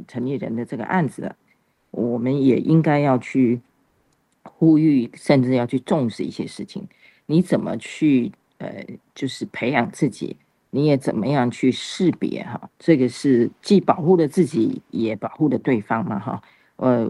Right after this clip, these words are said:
我最近有一个很深的感触，就是真正的善良其实是要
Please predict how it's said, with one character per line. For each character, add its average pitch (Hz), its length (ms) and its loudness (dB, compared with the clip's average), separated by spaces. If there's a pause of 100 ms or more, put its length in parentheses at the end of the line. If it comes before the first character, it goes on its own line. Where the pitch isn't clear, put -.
(120)
我 131 100 2
最 175 180 4
近 175 140 4
有 131 120 2
一 127 60 2
个 151 100 0
很 127 140 2
深 135 200 0
的 135 100 0
感 95 220 -2
触， 143 120 -2
就 135 160 0
是 127 340 -2 (460)
真 202 280 4
正 202 260 2
的 - 360 -6 (380)
善 170 440 0
良 165 340 -4
其 - 220 -2
实 135 160 -2
是 131 240 -4
要 123 140 2